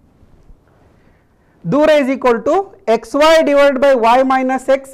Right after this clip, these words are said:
into T one plus T two. ವೇಗಗಳ ಗುಣಲಬ್ಧ upon ವೇಗಗಳ ವ್ಯತ್ಯಾಸ ಗುಂಡ್ಲೆ ಸಮಯಗಳ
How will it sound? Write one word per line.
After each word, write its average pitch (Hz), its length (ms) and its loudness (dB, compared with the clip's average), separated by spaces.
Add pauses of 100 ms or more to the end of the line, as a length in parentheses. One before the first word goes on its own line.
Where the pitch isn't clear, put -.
(140)
into 240 300 -4
T 233 140 -6
one 233 220 -2
plus 233 260 -8
T 175 140 -6
two. 165 200 -10 (1080)
ವೇಗಗಳ 311 800 2 (120)
ಗುಣಲಬ್ಧ 262 560 0 (840)
upon 269 400 -2
ವೇಗಗಳ 277 580 2 (100)
ವ್ಯತ್ಯಾಸ 240 560 0 (1300)
ಗುಂಡ್ಲೆ 247 480 -2
ಸಮಯಗಳ 214 560 -2